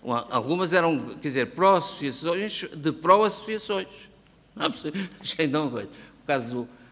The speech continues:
eh, mas havia uma escola, e isto é também importante para dizer, que era, eh, muito bem, apesar de tudo, que tinha eficiência, que tinha capacidade de intervenção, capacidade de mobilização, e não tinha associação. Era medicina. Hum?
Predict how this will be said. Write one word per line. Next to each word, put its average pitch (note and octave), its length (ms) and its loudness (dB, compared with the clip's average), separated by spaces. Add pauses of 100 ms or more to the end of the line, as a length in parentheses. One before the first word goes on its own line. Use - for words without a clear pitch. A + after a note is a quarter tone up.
(140)
eh, G#2+ 320 -6
mas C3 140 -2
havia B3+ 240 0
uma G#3+ 140 0
escola, A2+ 500 -4
e A#2+ 120 -10
isto B2+ 200 -8
é B2 80 -2
também C3 340 -4
importante G#2+ 600 -10
para A#2+ 160 -10
dizer, G#2+ 400 -10 (260)
que F#3 80 -2
era, A#2 480 0 (460)
eh, A2 100 -12
muito D3 420 0
bem, B2 480 0
apesar B2 380 -6
de - 140 -16
tudo, A#2 320 -8
que - 80 -20
tinha B3 240 -4
eficiência, C#3+ 760 -2
que C3+ 120 -12
tinha C3 160 -6
capacidade A#2 520 -8
de A2+ 80 -6
intervenção, A2 580 -6
capacidade A#2 520 -12
de A2 80 -12
mobilização, A2 520 -6
e A3+ 120 -2
não C#3+ 160 -2
tinha C3+ 300 -6
associação. - 500 -18 (160)
Era C3+ 180 -8
medicina. G2 460 -14 (1300)
Hum? A#2+ 180 -14